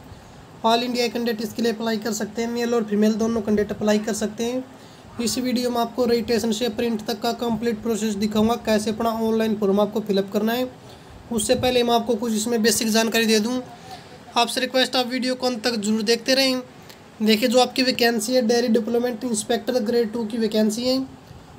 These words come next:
इसमें जो आपकी last date रखी गई है पच्चीस जून दो हज़ार बाईस last date रखी गई है। उससे पहले आपको सभी को apply कर लेना है। इसमें आपकी total vacancy है, सैंतीस vacancy आपकी दी गई है।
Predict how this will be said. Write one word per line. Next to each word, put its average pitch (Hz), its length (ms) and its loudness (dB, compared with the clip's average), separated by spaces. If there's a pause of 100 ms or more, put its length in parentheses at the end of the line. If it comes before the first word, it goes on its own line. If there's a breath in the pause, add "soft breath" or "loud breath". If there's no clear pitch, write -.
(360)
इसमें 247 280 2
जो 254 100 4
आपकी 247 240 4
last 233 260 4
date 240 180 2
रखी 233 220 -2
गई 233 140 0
है 254 100 4
पच्चीस 254 320 -4
जून 233 320 0
दो 233 100 2
हज़ार 220 200 0
बाईस 220 300 -2
last 214 200 0
date 220 160 -2
रखी 220 240 -4
गई 240 80 -4
है। 254 140 -4
उससे 240 240 -2
पहले 226 260 2
आपको 220 240 2
सभी 220 240 0
को 214 120 0
apply 208 240 2
कर 214 120 0
लेना 233 220 0
है। 269 160 -2 (640 loud breath)
इसमें 262 220 4
आपकी 254 220 -2
total 254 300 -2
vacancy 247 500 0
है, 262 220 0
सैंतीस 226 440 -2
vacancy 226 420 -2
आपकी 220 260 -4
दी 214 160 -2
गई 247 200 -2
है। 277 100 -2